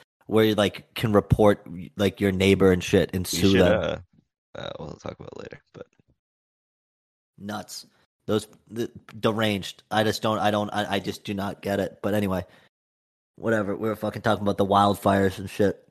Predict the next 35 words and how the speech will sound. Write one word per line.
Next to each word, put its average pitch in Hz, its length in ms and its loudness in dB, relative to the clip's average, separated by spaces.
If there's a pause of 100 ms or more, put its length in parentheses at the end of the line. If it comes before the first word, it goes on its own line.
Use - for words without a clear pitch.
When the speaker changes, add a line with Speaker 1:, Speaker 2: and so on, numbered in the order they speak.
(1300)
Speaker 1:
I 123 100 0
think 165 160 2
we're 165 140 8
in 160 60 8
a 135 40 2
prime 127 400 4
area. 95 480 2 (100)
W-, 92 220 -16
like, 101 240 -8
we'll 113 160 -4
always 131 300 0
have 127 140 -2
water 104 340 0
and 95 100 -6
shit 92 180 -4
around 92 220 -2
here, 92 160 -4
I 87 60 -6
feel 95 180 -6
like. 87 260 -6
Even, 95 300 -8
like, 95 180 -6
you 101 60 -8
know 104 80 0
what 107 80 4
I 120 60 0
mean? 104 160 0
Speaker 2:
This 113 120 0
is 104 120 -8
Speaker 1:
Like 98 120 2
Speaker 2:
gonna 95 120 -2
be 85 180 -2
one 80 200 -2
of 78 80 -4
the 73 140 -6